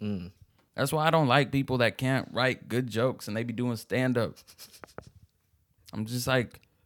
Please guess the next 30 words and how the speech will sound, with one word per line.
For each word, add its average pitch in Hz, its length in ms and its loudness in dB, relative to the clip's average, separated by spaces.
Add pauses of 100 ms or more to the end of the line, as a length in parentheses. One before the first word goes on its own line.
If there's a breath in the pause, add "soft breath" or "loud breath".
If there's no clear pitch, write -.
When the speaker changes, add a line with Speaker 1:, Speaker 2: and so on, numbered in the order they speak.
(180)
Speaker 2:
we're 131 180 4
lit. 143 260 2
We're 139 140 -2
here 165 240 -6
to 156 80 -4
listen 135 340 -6
to 123 60 -6
you 123 100 -6
talk. 123 280 -6
Like, 117 180 -6
don't 131 220 -2
waste 127 280 -6
our 87 120 -6
time. 101 460 -10
Speaker 1:
Yeah. 95 360 2
Speaker 2:
Like, 110 140 -4
I'm 127 100 -2
so 139 180 2
grateful 110 540 2
that 104 140 4
I 104 100 4
get 107 220 -4
to - 80 -10
do 107 220 -4
stand-up 107 600 -6
and 104 120 -12
people - 280 -14
sit 101 320 -14
there, 101 260 -4
like, 76 340 -14